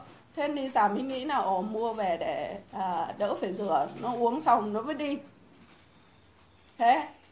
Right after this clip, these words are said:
thế nhưng mà <laughs> nhiều khi mình rảnh đó, mình lại thấy tiếc tiếc.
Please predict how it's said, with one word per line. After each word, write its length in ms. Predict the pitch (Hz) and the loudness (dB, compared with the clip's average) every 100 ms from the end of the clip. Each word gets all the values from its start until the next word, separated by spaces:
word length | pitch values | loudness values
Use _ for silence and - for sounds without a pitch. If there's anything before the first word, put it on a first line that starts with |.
| - - _ | -20 -20 _
thế 140 | 302 339 | -2 2
nhưng 240 | 330 302 | 2 4
mà 260 | 277 220 233 - - - - - | 4 6 4 0 -6 -12 -18 -8
<laughs> 520 | 247 - - 440 302 | -8 -8 -10 -6 -4
nhiều 260 | 262 262 254 | 0 2 2
khi 140 | 302 | 0
mình 260 | 294 269 233 | 0 2 4
rảnh 320 | 226 220 180 | 8 6 6
đó, 120 | 226 415 392 | 2 2 0
mình 220 | 269 233 | -2 -2
lại 180 | 226 214 | -2 0
thấy 180 | 302 254 | 2 2
tiếc 200 | 403 - | 0 -2
tiếc. 240 | 415 440 | 2 2